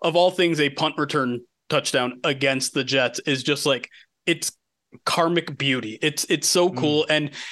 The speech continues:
Speaker 1: and man, like, I know Pro Bowl voting is over, but get that man to the Pro Bowl. He's been the best punt returner in the N F L this year. Period.
Speaker 2: Yeah. Yeah. I said I wanna talk about defensive line, but I really should just say the front seven,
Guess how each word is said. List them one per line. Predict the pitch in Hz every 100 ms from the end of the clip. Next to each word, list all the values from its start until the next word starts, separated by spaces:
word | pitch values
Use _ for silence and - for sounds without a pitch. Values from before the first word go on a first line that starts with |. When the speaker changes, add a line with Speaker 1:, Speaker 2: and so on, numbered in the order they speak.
| -
Speaker 1:
and | 170
man, | 185 240 226
like, | 208 190 - _ _ _ _ _ 180
I |
know | 214 262 262 190
Pro | - 220
Bowl | 214 220
voting | 214 214 220
is | 175
over, | 185 196 202
but | 170 175
get | 320 -
that | 311
man | 233 220
to |
the | 160
Pro | - 156
Bowl. | 151 107 -
He's | 202
been | 233 254
the |
best | 208 208
punt | 214 208
returner | 180 190 185
in | 185
the | 180
N |
F | 165
L | 156 139
this | 117
year. | 104 - _ _ _ _ _
Period. | 190 127 101 - _
Speaker 2:
Yeah. | 160 196 - _ _ _ _ _
Yeah. | 143 147 - _ - - - - _ _ _ _ _ -
I | 170
said | 247
I | 208
wanna | 185 175
talk | 175
about | 160 123
defensive | 139 147 143 131 127
line, | 131 156
but | 143
I | 120
really | 127 135 123
should | 139 117
just | 117 -
say | 113
the | 104
front | - 110 92
seven, | - 95 127